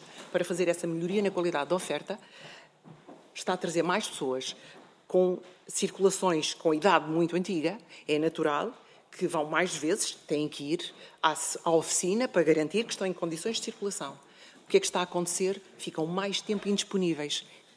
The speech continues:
É assim, agora a segurança nunca estará em causa. E é para isso que trabalhamos todos os dias. Evitar, evitar, evitar acidentes. Evitar incidentes. Ah, agora, a boa notícia,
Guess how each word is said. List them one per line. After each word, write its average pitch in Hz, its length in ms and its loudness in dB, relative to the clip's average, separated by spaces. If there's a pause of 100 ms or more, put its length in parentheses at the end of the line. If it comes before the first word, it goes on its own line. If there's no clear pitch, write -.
(220)
É 196 60 4
assim, 139 340 -2 (140)
agora 156 220 -2
a 139 40 -8
segurança 160 520 -4
nunca 180 320 -6
estará - 260 -10
em - 80 -14
causa. - 280 -16 (560)
E 160 60 0
é 156 40 2
para 156 120 -4
isso - 120 -8
que - 40 -18
trabalhamos 151 360 -8
todos 143 200 -10
os 135 60 -12
dias. 139 360 -12 (260)
Evitar, 156 460 -6 (300)
evitar, 160 520 -6 (180)
evitar 139 340 -8
acidentes. - 640 -10 (220)
Evitar 143 400 -2
incidentes. 131 680 -8 (720)
Ah, 202 540 8 (840)
agora, 170 240 8
a 170 40 8
boa 185 140 10
notícia, 208 640 6